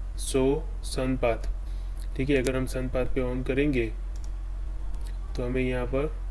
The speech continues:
मैं current setting ही कराऊँ तो पूरा sun का path दिखाई देगा कि किस तरह डायरेक्शन है सब। उसके बाद आता है shadows, अगर मैं शेडो पे click करूँगा तो shadows दिखेगा, मैं shadows को ऑफ कर दे रहा हूँ।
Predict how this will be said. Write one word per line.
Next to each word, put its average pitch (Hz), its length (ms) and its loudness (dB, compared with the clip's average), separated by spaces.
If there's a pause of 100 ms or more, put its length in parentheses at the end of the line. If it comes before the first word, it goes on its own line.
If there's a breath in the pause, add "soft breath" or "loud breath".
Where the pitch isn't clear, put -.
(880)
मैं 120 120 8
current 127 260 6
setting 131 320 2
ही 135 100 2
कराऊँ 127 420 2
तो 135 140 2
पूरा 131 300 4 (360)
sun 127 300 -2
का 127 140 0
path 123 200 2
दिखाई 127 320 2
देगा 123 280 0
कि 139 140 0
किस 131 320 0
तरह 127 240 0
डायरेक्शन 120 540 2
है 127 160 -2
सब। 127 200 -2 (1040 loud breath)
उसके 139 260 0
बाद 127 220 4
आता 127 220 2
है 127 180 2
shadows, 131 540 0 (420)
अगर 123 180 0
मैं 127 160 0
शेडो 123 300 2
पे 131 160 -2
click 127 240 0
करूँगा 123 300 0
तो 127 140 -2
shadows 127 360 0
दिखेगा, 123 460 0 (580 loud breath)
मैं 131 100 0
shadows 123 340 2
को 123 140 2
ऑफ - 160 -2
कर 131 100 0
दे 127 160 2
रहा 127 100 2
हूँ। 135 140 -2